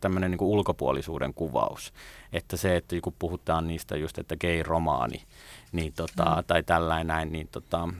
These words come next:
Speaker 1: Aschenbach on kumminkin ulkopuolinen siellä Venetsiassa koko ajan ja sitten tarkkailee, eikä ymmärrä kaikkea, ei ymmärrä sitä koleratilannetta, että jotain tapahtuu. Hän on jotenkin yhteiskunnan semmonen niinku ulkopuolinen,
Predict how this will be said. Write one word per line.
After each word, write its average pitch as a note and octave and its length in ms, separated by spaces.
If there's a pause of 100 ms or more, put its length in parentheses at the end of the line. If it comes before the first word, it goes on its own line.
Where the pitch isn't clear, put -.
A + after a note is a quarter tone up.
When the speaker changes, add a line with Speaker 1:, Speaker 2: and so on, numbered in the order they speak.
(1300)
Speaker 1:
Aschenbach G#2 540
on G2 180
kumminkin G#2+ 420
ulkopuolinen D#2 720
siellä D2+ 200
Venetsiassa - 600
koko D#2+ 320
ajan D#2 260
ja D2+ 100
sitten - 360
tarkkailee, D#2 580
eikä G#2+ 340
ymmärrä F#2+ 460
kaikkea, E2 500
ei G#2 180
ymmärrä A2 280
sitä E2+ 200
koleratilannetta, D#2+ 1000
että D#2 180
jotain D#2+ 380
tapahtuu. - 640 (380)
Hän G2+ 140
on A2+ 100
jotenkin A#2+ 340
yhteiskunnan E2 720
semmonen D2+ 360
niinku D2 320 (240)
ulkopuolinen, C#2 840